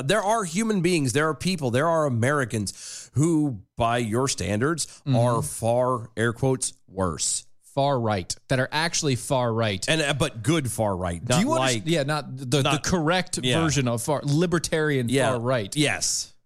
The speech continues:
Speaker 1: Yes,
Speaker 2: Like,
Speaker 1: small,
Speaker 2: far right, yeah, small
Speaker 1: very small
Speaker 2: government.
Speaker 1: government right.
Speaker 2: Mm-hmm. Incredibly small government.
Speaker 1: And if, and if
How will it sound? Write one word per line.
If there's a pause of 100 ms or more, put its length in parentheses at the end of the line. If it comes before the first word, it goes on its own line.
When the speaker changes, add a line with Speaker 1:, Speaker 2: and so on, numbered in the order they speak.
(120)
Speaker 1:
Yes,
Speaker 2:
Like,
Speaker 1:
small,
Speaker 2:
far
right,
yeah,
small
Speaker 1:
very
small
Speaker 2:
government.
Speaker 1:
government
right.
Speaker 2:
Mm-hmm.
Incredibly
small
government. (680)
Speaker 1:
And
if,
and
if